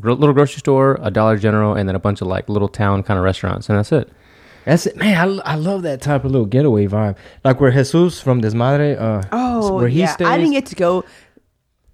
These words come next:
Speaker 3: Oh, yeah, I
Speaker 2: To
Speaker 3: did
Speaker 2: that,
Speaker 3: get to go
Speaker 2: to that
Speaker 3: to
Speaker 2: cra-
Speaker 3: that.
Speaker 2: no, you didn't go to that one house, right? That's, like, secluded.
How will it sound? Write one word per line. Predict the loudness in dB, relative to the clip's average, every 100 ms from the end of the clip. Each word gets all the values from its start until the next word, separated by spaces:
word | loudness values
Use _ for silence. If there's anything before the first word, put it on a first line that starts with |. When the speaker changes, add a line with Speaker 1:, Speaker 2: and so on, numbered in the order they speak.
| -2
Speaker 3:
Oh, |
yeah, | 0 2 2
I | 0
Speaker 2:
To | 0
Speaker 3:
did | 0
Speaker 2:
that, | 0
Speaker 3:
get |
to | -2
go | 0 0
Speaker 2:
to |
that | 2 0 -2
Speaker 3:
to | -6 -2
Speaker 2:
cra- | 0
Speaker 3:
that. | 0
Speaker 2:
no, | 0 2 2
you | 0
didn't | 0
go | 0 0
to | 0
that | 0
one | 0 -2
house, | 0 -2 -2 -2
right? | -2 0
That's, | -2 -6 -6
like, | -6 -6 -10 -18
secluded. | -8 -6 -2 -2 0 0 0